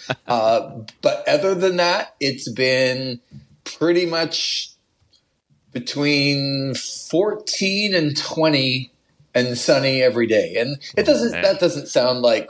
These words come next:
Speaker 1: ridiculously hot, but I'm telling you, when it's eighteen, nineteen and sunny, it's, it's really hot here. Like, it's, it's beautiful. So
Speaker 2: Sure.
Speaker 1: it's been, uh, the, the weather's been majestic. The trip has been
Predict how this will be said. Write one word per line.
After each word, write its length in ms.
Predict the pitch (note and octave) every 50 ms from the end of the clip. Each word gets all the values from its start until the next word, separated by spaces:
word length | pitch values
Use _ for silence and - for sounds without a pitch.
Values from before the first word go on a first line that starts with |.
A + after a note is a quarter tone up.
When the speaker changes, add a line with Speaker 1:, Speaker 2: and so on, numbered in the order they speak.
| - -
Speaker 1:
ridiculously 800 | G2+ F#2+ - - E3+ E3+ - - F3+ F3 G3 F#3+ - G3 F3+
hot, 360 | E3+ E3 F3 G3+ G#3 - - C#3
but 240 | D3 C3 - - - - _ -
I'm 140 | - D3 E3+
telling 320 | - F#3+ G3+ A3+ G3 D#3 B2+
you, 100 | B2 B2
when 140 | C3+ C#3
it's 180 | C#3 C#3+ C#3 - - D3
eighteen, 840 | D3 E3 - - - - E3+ E3 D#3+ E3 E3 E3 E3 E3 D#3 D#3 _ _ _ _ _ _ _
nineteen 540 | C3 C#3+ D3 D#3+ E3 - - D#3 D#3 D#3 D3+
and 160 | C#3 B2+ A#2+
sunny, 520 | - - D3+ C3+ D3+ F#3+ A#3 C#4+ - - _ _ _ _ _ _ _ _ _ _ _ _ -
it's, 340 | D#3 F#3 - - - - - - _
it's 380 | - - E3 G3 - - - -
really 240 | C#3+ F#3+ G#3 F3+ -
hot 320 | - F3+ G3 - - - -
here. 220 | - G2+ F2+ F2 -
Like, 220 | G#2+ A#2 A#2 - C#3
it's, 180 | C#3+ - -
it's 200 | - D#3+ C#3+ D3
beautiful. 520 | G#2+ B2 C#3+ D3+ B2+ - - - - - -
So 180 | - - - A#2
Speaker 2:
Sure. 260 | G#2+ G#2 G2+ - - - _ _ _ _ _ _ _ _ _ -
Speaker 1:
it's 340 | B2 B2 C3+ C3+ - - -
been, 480 | G#2 B2 B2 B2 A#2 A#2 A#2 A2+ A2 A2+
uh, 480 | G#2+ G#2 G2+ G2+ G2 F#2+ F#2 F#2 F#2 - _ _ _ _ _ _ _ _ _ _ _ _ _ _ _
the, 200 | - A2+ A2+ A#2
the 120 | G#2+ A#2 A2+
weather's 480 | A#2 C#3 D3 D3 D#3+ D#3 D3 B2 A#2+ A2
been 220 | C3 C3+ A#2+ A#2+
majestic. 880 | A2+ G#2 - - - A#2 A2+ - - - - - B2 A#2+ A#2+ - - -
The 100 | - G2
trip 340 | - - - D3+ D3+ D3+ -
has 180 | C3+ B2 A#2+
been 280 | - - B2 A#2+ A#2